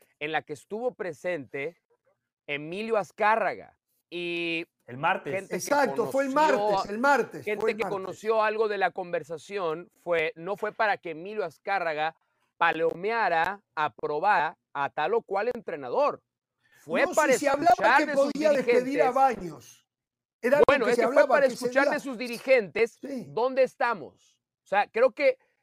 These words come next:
Speaker 1: creo que esa reunión fue más un ultimátum a Santiago Baños y no nos olvidemos que hay otro personaje metido que es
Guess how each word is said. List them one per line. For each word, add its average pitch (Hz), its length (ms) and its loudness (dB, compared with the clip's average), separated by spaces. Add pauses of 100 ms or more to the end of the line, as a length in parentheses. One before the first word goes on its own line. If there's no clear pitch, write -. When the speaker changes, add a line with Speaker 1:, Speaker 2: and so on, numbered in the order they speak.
(120)
Speaker 1:
creo 220 260 2
que 330 100 -6
esa 294 160 0
reunión 254 400 -2
fue 269 160 4
más 247 300 -2
un 269 160 -4
ultimátum 185 1120 -6 (480)
a 127 140 -6
Santiago 170 640 0
Baños 196 680 0
y 175 100 -12
no 226 120 -8
nos 311 180 -10
olvidemos 247 400 -6
que 233 120 -4
hay 233 40 -6
otro 247 200 -6
personaje 196 440 -12
metido 196 360 -8
que 196 220 -6
es - 180 -8